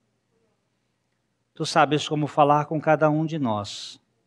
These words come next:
e neste momento nós queremos te dar graças pela riqueza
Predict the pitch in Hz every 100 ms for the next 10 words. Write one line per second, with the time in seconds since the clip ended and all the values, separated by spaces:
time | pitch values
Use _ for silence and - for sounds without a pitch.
0 | _ _ _ _ _ - 131 156 156 170
1 | 175 143 120 127 117 113 - 117 113 117
2 | 131 117 120 110 107 98 - - - -
3 | _ _ _ _ _ _ - 127 123 101
4 | 175 - 135 110 - 92